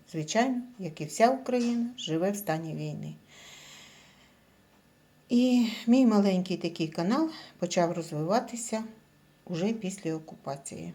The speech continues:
Тому знімаємо життя, просто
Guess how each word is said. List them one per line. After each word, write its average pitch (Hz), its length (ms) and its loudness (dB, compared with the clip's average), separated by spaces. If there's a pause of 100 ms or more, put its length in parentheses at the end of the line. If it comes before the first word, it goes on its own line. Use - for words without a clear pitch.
(1700)
Тому 339 340 2 (1300)
знімаємо 262 520 4
життя, 185 440 -2 (720)
просто 294 480 0